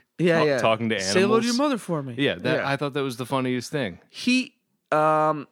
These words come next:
Speaker 1: well, Hot Rod, you may hate. That's definitely, like, a cult movie.
Speaker 2: I wanna see it. I like the, the idea
Speaker 1: But,
Speaker 2: of
Speaker 1: like,
Speaker 2: it.
Speaker 1: Danny
Speaker 2: I promised
Speaker 1: McBride,
Speaker 2: I
Speaker 1: Bill
Speaker 2: would see
Speaker 1: Hader,
Speaker 2: it.
Speaker 1: like, everybody's in that thing.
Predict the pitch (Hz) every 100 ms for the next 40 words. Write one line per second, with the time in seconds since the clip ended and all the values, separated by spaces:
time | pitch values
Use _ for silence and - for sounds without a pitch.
0 | _ - 170 165 240 302 294 262 226 202
1 | _ _ _ _ _ - - 180 190 190
2 | 180 156 156 98 - _ _ _ _ -
3 | 143 160 202 196 151 - - 135 - _
4 | _ _ - 127 107 110 101 87 135 135
5 | 214 165 - 147 135 101 110 117 113 110
6 | 98 92 95 92 92 98 95 87 160 165
7 | - - 160 - 151 123 147 151 151 165
8 | 156 - 156 160 165 165 151 - 185 214
9 | 165 120 123 120 110 120 101